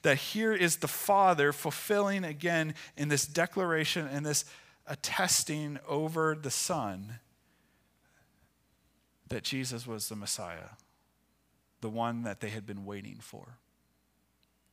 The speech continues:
And the Father attesting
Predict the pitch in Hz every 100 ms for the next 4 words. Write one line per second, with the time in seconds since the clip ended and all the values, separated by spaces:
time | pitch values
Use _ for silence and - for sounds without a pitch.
0 | _ _ _ _ _ _ _ _ _ _
1 | _ _ _ _ _ _ _ _ _ -
2 | 135 123 147 139 143 143 123 123 - -
3 | 135 - 151 131 120